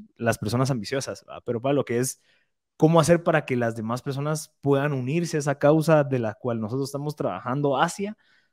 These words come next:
sin ser sumamente como tiránicos,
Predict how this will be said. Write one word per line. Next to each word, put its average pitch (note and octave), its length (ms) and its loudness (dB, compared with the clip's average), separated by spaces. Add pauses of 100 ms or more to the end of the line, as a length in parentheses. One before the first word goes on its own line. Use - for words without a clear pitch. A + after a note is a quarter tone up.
sin D3 580 2
ser D3 580 2 (380)
sumamente D#3 680 4
como C#3 320 2
tiránicos, B2 720 0